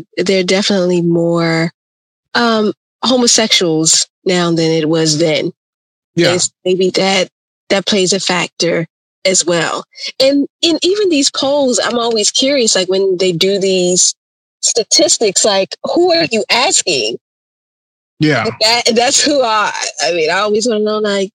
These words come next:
Speaker 1: what group of people are you asking specifically? I mean, because is this just based on, like, intercourse? Like, does this factor in, like, um,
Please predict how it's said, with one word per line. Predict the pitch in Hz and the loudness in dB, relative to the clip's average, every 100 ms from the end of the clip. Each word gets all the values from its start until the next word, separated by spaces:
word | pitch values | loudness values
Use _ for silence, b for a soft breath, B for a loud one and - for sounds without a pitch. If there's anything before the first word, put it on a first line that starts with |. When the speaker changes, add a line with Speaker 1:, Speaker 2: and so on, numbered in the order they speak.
| - | -10
Speaker 1:
what | 240 262 | -6 -2
group | 269 254 | -2 -4
of | 226 | -2
people | 226 196 | -2 -2
are | - | -2
you | 180 175 - | -2 -2 -2
asking | 175 185 - 165 151 156 _ _ _ _ _ _ _ _ - | -2 0 -2 -2 -2 -4 _ _ _ _ _ _ _ _ -8
specifically? | - 208 - 220 190 170 165 | -2 0 0 0 -2 -2 0
I | 175 | 0
mean, | 175 160 160 | 2 0 0
because | 165 190 - 202 185 175 170 165 - - - - _ _ _ _ _ _ | 0 -2 0 0 2 2 0 0 0 -2 -4 -10 _ _ _ _ _ _
is | 214 190 | -2 0
this | 202 - | 0 0
just | 196 - | 0 -2
based | 190 180 - 190 | -2 0 0 0
on, | 175 165 160 | 0 0 0
like, | 156 143 151 - - _ _ _ _ | -2 -2 -4 -8 -12 _ _ _ _
intercourse? | 202 269 294 294 294 381 - | 0 0 0 0 2 0 0
Like, | - 175 151 | -2 -2 0
does | 170 165 | 0 0
this | 180 175 | 0 0
factor | 190 175 - 175 | 0 -2 -2 -2
in, | 165 156 | 0 0
like, | 151 180 - - _ _ _ _ - | -2 -4 -6 -14 _ _ _ _ -6
um, | 180 165 151 135 131 160 | -2 0 -2 -2 -4 -6